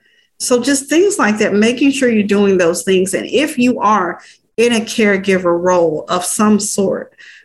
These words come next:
making sure that you are reaching out to organizations like the Alzheimer's Association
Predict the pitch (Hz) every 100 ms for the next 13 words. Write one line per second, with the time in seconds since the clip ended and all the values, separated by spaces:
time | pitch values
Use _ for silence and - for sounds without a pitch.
0 | - 196 202 226 277 262 247 - 190 170
1 | 160 143 175 - 190 202 208 - 175 165
2 | 185 214 214 175 185 196 185 175 175 180
3 | 175 170 180 175 180 190 165 175 160 -
4 | 131 101 - 113 - - - - - -
5 | - - -